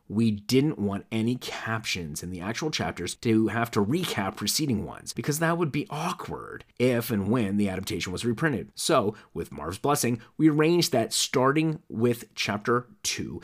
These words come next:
Dick would do a paste up of a couple of pages of photostats of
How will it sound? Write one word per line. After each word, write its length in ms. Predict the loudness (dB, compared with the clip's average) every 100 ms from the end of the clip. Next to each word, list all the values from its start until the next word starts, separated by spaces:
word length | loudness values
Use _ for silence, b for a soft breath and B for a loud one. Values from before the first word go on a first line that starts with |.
| _
Dick 240 | 4 4
would 140 | 0
do 220 | 4 4 4
a 140 | -2
paste 580 | -4 -10 -2 -2 -2 -6
up 240 | -12 -14 -8
of 120 | -4
a 40 |
couple 240 | 2 4 4
of 80 |
pages 640 | 0 -6 -10 -10 -12 -12 -12
of 300 | -12 -14 -6
photostats 640 | 2 4 6 2 -2 -4
of 120 | -6